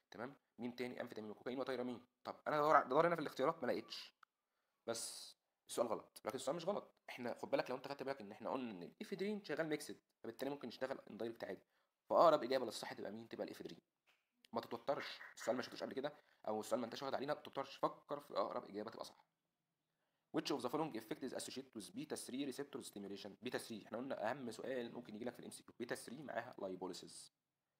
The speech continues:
تمام؟ دوبامين بايلودوسكوز، الدوبامين لما انا اديه بجرعه قليله هيعمل لي مين؟ الدوبامينرجيك ريسبتور، فبيحصل، وبالتالي هيشغل ايه؟ يعمل فازو دايلاتيشن للبلاد vessels، تمام؟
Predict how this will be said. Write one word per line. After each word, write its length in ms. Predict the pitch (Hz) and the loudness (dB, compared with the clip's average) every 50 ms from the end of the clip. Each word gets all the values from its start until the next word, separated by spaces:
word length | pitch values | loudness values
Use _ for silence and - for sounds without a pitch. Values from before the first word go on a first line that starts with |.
| _ - | _ -12
تمام؟ 240 | 87 98 113 151 - - _ _ _ - - - - _ _ _ _ _ _ _ _ _ _ _ _ _ _ _ _ - - _ - | -8 -8 -8 -8 -10 -16 _ _ _ -18 -18 -18 -18 _ _ _ _ _ _ _ _ _ _ _ _ _ _ _ _ -20 -20 _ -8
دوبامين 600 | - 120 120 127 139 165 170 170 170 160 - 98 | -2 2 2 2 2 2 0 -2 -4 -6 -4 -2
بايلودوسكوز، 880 | 107 110 107 117 139 127 127 120 110 98 - - - 143 208 95 - - _ _ - | 0 0 2 2 2 2 2 2 2 2 0 -2 -2 -2 -2 -2 -4 -10 _ _ -18
الدوبامين 680 | 104 98 - 107 107 107 110 127 127 120 110 98 90 87 | -12 -8 -6 -4 -2 -2 -2 -2 -2 -4 -4 -6 -6 -8
لما 180 | 92 98 107 | -8 -6 -6
انا 100 | 120 123 | -6 -6
اديه 380 | 98 80 - - 107 104 87 82 - | -8 -10 -12 -14 -12 -12 -12 -12 -10
بجرعه 360 | 85 87 117 120 107 117 131 | -6 -2 0 2 4 4 2
قليله 600 | - - - - 95 92 92 92 98 92 90 90 - _ _ _ _ _ - | 2 0 -4 -8 -6 -6 -4 -4 -4 -4 -6 -8 -12 _ _ _ _ _ -4
هيعمل 200 | 92 92 117 120 | -4 -2 -2 -2
لي 120 | 117 107 | -4 -4
مين؟ 180 | 101 117 110 - | -6 -8 -8 -10
الدوبامينرجيك 420 | - - 98 101 107 113 117 117 110 | -10 -8 -6 -4 -4 -4 -6 -6 -8
ريسبتور، 320 | 101 - 107 - - - | -8 -8 -10 -10 -12 -10
فبيحصل، 540 | 98 95 92 87 98 - - 120 120 - - - | -8 -6 -6 -6 -6 -6 -6 -6 -4 -6 -6 -8
وبالتالي 380 | 95 95 - 123 127 120 123 - - _ _ _ - | -12 -8 -6 -4 -4 -4 -6 -8 -14 _ _ _ -16
هيشغل 380 | 95 - 117 113 110 110 101 | -8 -6 -2 0 0 0 0
ايه؟ 180 | - - 113 - | -2 -6 -6 -4
يعمل 220 | - 113 113 107 | -4 -4 -2 -2
فازو 180 | 110 120 120 113 | -2 -2 -2 0
دايلاتيشن 440 | 101 95 107 120 120 117 - 110 95 | -2 -2 -2 -4 -6 -8 -10 -8 -8
للبلاد 340 | 107 110 90 98 101 98 - | -8 -8 -6 -4 -4 -4 -4
vessels، 480 | 92 85 - - _ - - - - _ _ _ _ | -6 -10 -10 -12 _ -20 -20 -20 -20 _ _ _ _
تمام؟ 240 | - 92 101 113 123 | -10 -8 -8 -8 -8